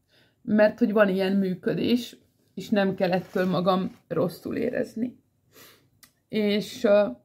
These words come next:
akik viszont ezt nem tudják kezelni, és nem tudnak velem a másságom ellenére kedves lenni, azok most saját magukat mutatják be.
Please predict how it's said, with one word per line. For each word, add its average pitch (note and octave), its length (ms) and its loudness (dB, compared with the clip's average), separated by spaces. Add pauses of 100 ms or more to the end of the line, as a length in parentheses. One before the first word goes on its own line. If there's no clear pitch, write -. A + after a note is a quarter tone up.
(580)
akik A#3+ 380 2
viszont G#3 600 2 (320)
ezt G#3 200 -6
nem C4 200 6
tudják F#3 420 -2
kezelni, F#3+ 760 -4 (200)
és - 180 -10
nem A#3+ 200 6
tudnak F#3 320 -2
velem F3+ 460 -4 (1160)
a F3+ 320 2 (680)
másságom F#3 800 2
ellenére E3+ 680 0
kedves F#3+ 560 2
lenni, C4 540 4 (1400)
azok A#3 520 2
most G3 200 -4
saját G3+ 400 4
magukat E3 560 -6
mutatják E3 680 -8
be. - 300 -4